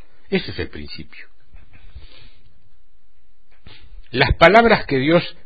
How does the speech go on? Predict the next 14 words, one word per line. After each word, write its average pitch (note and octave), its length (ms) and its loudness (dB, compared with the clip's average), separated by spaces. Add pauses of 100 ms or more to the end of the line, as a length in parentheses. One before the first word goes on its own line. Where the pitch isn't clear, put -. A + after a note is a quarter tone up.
(100)
nos G#2+ 240 -2
va C#3+ 160 6
a B2+ 60 4
dar D3 220 2
como G#2+ 260 0
ministerios F#2 640 -4
proféticos - 720 -4 (680)
precisan E3+ 560 2
que C3 140 0
nosotros D#3 600 -2
estemos C#3 500 -4
acondicionados G2 880 -6
para G2 240 -2
recibirlas. F2 640 -8